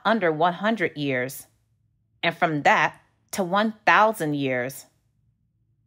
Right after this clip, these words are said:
But your life depends on what you eat. What you eat keeps you here, and what you eat takes you away. Purchase the books,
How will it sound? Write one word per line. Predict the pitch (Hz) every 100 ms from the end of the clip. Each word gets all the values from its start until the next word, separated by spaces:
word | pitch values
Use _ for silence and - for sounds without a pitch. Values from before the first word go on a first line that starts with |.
| _
But | 156 165 139 - - _ _ _ _ _ _ -
your | 170 214
life | 214 208 214
depends | - 214 - 214 165 131 - - _ -
on | 165 151 139
what | 175 208
you | 214 240 -
eat. | 196 165 - _ _ _ _ _ _ _ _ _ _
What | 143 165 165
you | 190 175
eat | 180 233 - _
keeps | - 233 - -
you | 147
here, | - 151 131 139 _ _ _ _ _ -
and | 160 139
what | 170 190
you | 208 -
eat | 214 147 - _ _ _ -
takes | - 233 - -
you | 190
away. | 190 170 156 131 139 - _ _ _ _ _ _ _ _ _ _ _
Purchase | - 226 226 -
the | 202
books, | - 254 285 - -